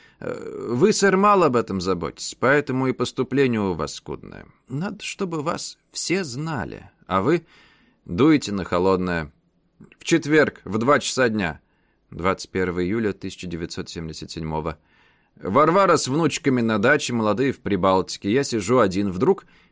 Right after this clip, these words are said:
шаги в коридоре. Входят двое. Я: «Вы как сюда попали?»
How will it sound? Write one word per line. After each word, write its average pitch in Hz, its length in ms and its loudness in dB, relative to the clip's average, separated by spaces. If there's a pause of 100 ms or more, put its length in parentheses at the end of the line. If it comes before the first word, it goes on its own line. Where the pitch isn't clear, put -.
(120)
шаги 147 380 2
в - 80 -4
коридоре. 78 480 -4
Входят 156 400 -4
двое. 80 340 -4
Я: 107 260 2 (500)
«Вы 131 180 2
как 180 180 2
сюда 135 280 0
попали?» 85 480 -4